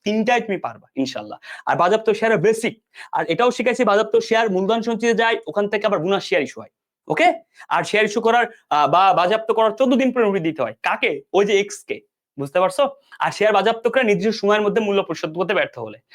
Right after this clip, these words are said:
আর নিজের সময় basically কি কোম্পানি যখন প্রাথমিক অবস্থায় ন্যূনতম মূলধন সংগ্রহ করে, তখন একশো আশি দিন সময় থেকে সর্বোচ্চ। So ভালো থেকো, সুস্থ থেকো, সবার জন্য অনেক অনেক দোয়া। আর এই রিটেনও দুইটা ছিল কোশ্চেন, চব্বিশ পঁচিশের কোশ্চেন শেষ।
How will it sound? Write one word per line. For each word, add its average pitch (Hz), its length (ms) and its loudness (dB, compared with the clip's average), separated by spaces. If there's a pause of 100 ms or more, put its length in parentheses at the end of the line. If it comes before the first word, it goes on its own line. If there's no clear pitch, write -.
(200)
আর 147 100 2
নিজের 190 140 4
সময় 202 260 0
basically 208 480 0
কি 233 140 0
কোম্পানি 175 380 -2
যখন 196 240 0
প্রাথমিক 208 360 -2
অবস্থায় 208 320 0
ন্যূনতম 180 260 0
মূলধন 196 220 2
সংগ্রহ 208 340 2
করে, 233 220 2
তখন - 380 -4
একশো 180 300 -2
আশি 185 200 -2
দিন 202 100 -2
সময় 190 240 -2
থেকে 156 160 -6
সর্বোচ্চ। 123 380 -4 (640)
So 185 60 2
ভালো 180 180 4
থেকো, 196 360 0 (240)
সুস্থ 156 180 0
থেকো, 175 460 0
সবার 135 180 2
জন্য 165 140 0
অনেক 220 280 0
অনেক 220 200 0
দোয়া। 254 240 0 (260)
আর 151 180 0
এই 160 80 0
রিটেনও 214 320 0
দুইটা 202 260 -2
ছিল 208 220 -2
কোশ্চেন, 220 480 -2
চব্বিশ 170 300 -2
পঁচিশের 208 500 -2 (220)
কোশ্চেন 180 280 -2
শেষ। 233 300 0